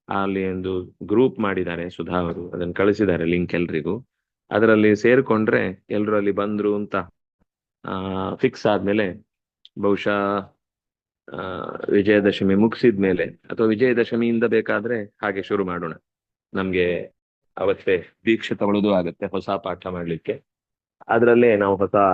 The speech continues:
ಆಪ್ ಅಲ್ಲೇ ಆ ಪಾಠವನ್ನ ಅವತ್ತು ಶುರು ಮಾಡೋಣ ಅಂತ ಅನ್ಕೊಳ್ತೇನೆ. ಆ, ಎಷ್ಟೊತ್ತಿಗೆ ಆಗತ್ತೆ, ಬೆಳಿಗ್ಗೆನೋ ಮಧ್ಯಾಹ್ನನೋ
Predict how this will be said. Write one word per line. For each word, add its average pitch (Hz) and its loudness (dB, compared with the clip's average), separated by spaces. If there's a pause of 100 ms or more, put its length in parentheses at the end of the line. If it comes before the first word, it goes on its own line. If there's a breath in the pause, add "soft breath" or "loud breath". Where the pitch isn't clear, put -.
(120)
ಆಪ್ - 0
ಅಲ್ಲೇ 104 2
ಆ 92 0
ಪಾಠವನ್ನ 92 -4
ಅವತ್ತು 87 -4 (360)
ಶುರು 104 4
ಮಾಡೋಣ 87 0
ಅಂತ 85 -6
ಅನ್ಕೊಳ್ತೇನೆ. 90 -4 (520)
ಆ, 98 0 (160)
ಎಷ್ಟೊತ್ತಿಗೆ 110 -2
ಆಗತ್ತೆ, 104 0
ಬೆಳಿಗ್ಗೆನೋ 101 -2
ಮಧ್ಯಾಹ್ನನೋ 95 -8